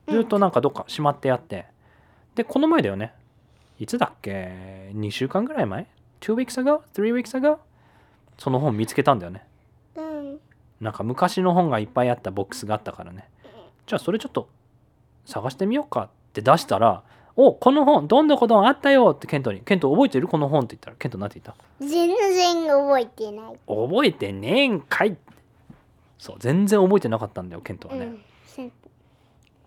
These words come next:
Speaker 1: ん
Speaker 2: で、最近もう一回読み始めてね。
Speaker 1: うん、そう。
Speaker 2: どう？好き？その本。
Speaker 1: うん、好き。
Speaker 2: そう、そういう赤ちゃんの本もいいよね。
Speaker 1: あ、もうなん、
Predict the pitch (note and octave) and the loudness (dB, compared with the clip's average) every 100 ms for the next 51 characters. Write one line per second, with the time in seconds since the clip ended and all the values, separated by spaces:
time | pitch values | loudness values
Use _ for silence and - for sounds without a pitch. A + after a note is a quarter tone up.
0 | _ _ D3 D#3+ F3 F#3 E3+ - E3 D#3+ | _ _ -8 -2 4 4 4 0 -2 -2
1 | D3 C#3+ C#3+ C#3 C3 C#3+ D3 D3 A#2+ - | -2 -2 -2 -2 0 -2 -2 -2 -4 -8
2 | G2+ - _ _ _ - G3+ - _ _ | -14 -16 _ _ _ -10 -10 -14 _ _
3 | B3 - _ C3 G2+ A#2+ - - G#3 A#3+ | -18 -18 _ -2 -2 -4 -18 -10 -8 -6
4 | - G#2+ G2 - _ _ - - C#4+ B3 | -6 -8 -10 -18 _ _ -10 -8 -8 -10
5 | - - - A4 F4+ - _ - G#2+ - | -12 -10 0 2 0 -12 _ -8 -6 2
6 | E3+ F3+ E3+ E3+ F#3 C3 G#2 G#2 F#2+ F#2 | 6 6 6 6 4 4 0 -4 -8 -12
7 | - _ _ _ _ - D#3+ A2 F#2+ G2 | -20 _ _ _ _ -2 0 0 -6 -12
8 | - _ _ _ _ - - D4 E4 E4 | -16 _ _ _ _ -20 -12 -2 0 2
9 | D#4 D4 D4 | 2 0 -4